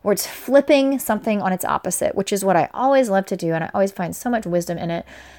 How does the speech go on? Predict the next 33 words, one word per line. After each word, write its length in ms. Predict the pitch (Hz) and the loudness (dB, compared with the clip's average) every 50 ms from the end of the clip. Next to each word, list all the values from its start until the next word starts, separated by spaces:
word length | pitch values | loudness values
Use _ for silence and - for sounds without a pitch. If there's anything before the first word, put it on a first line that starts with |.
| - _ | -4 _
But 160 | - 240 208 170 | 4 4 4 4
usually 640 | 226 233 269 302 320 - 370 320 285 262 247 226 - | 4 4 4 4 2 2 0 0 0 0 0 -2 -2
we're 240 | - 196 214 226 214 | -2 0 0 0 0
told 600 | - - - 214 214 214 208 196 196 202 - - | -2 -2 0 2 4 4 4 2 2 0 -4 -6
to 100 | - 240 | -6 -4
try 320 | - - 254 240 240 240 | 0 4 4 6 6 6
harder, 500 | 226 185 214 208 233 254 208 - - 180 - | 4 4 2 2 2 2 0 0 -2 -4 -8
to 100 | - - | -10 -10
try 280 | 190 - - 185 180 185 | -6 0 2 2 2 2
harder. 340 | 185 - 196 220 208 170 147 | 2 2 2 2 2 2 0
If 160 | 156 - - | 0 -2 -2
you 60 | 202 | 0
don't 160 | 208 202 190 | 0 0 0
have 160 | 202 196 196 | 0 0 2
enough 240 | 208 208 202 196 196 | 2 2 2 0 -2
time, 340 | - - 220 226 240 240 226 | -2 0 2 2 2 2 2
well, 220 | 165 151 123 139 | 0 0 0 0
do 240 | 156 156 196 202 226 | 0 0 2 4 6
it 100 | 220 202 | 6 6
anyway. 380 | 196 185 180 175 170 165 - - | 4 2 2 0 0 0 -2 -2
Try 340 | - - 202 196 196 196 196 | -2 2 4 6 6 6 6
harder, 360 | 190 175 175 165 - - 151 | 6 6 4 4 2 2 0
schedule 380 | - - 208 208 233 220 190 | 0 2 2 4 4 6 4
your 140 | 170 160 185 | 4 4 2
time, 340 | - - 175 156 147 139 147 | 0 -2 -2 -2 -2 -2 -2
manage 320 | 160 160 262 311 247 202 | 0 2 2 2 2 2
your 100 | 185 165 | 0 -2
time, 300 | 185 - 175 151 156 180 - - - - - - - - | -2 -2 -2 -2 -2 -4 -8 -10 -16 -16 -18 -20 -14 -6
you 120 | - 208 202 | -2 2 4
know. 260 | 196 190 190 190 190 - | 6 6 6 6 4 2
And 340 | 220 214 208 208 202 202 208 - | 2 0 0 2 2 0 0 0
if 240 | - 208 196 - - | -2 -2 -2 0 0
you 420 | 220 220 214 208 202 196 190 196 | 2 4 4 6 4 4 2 0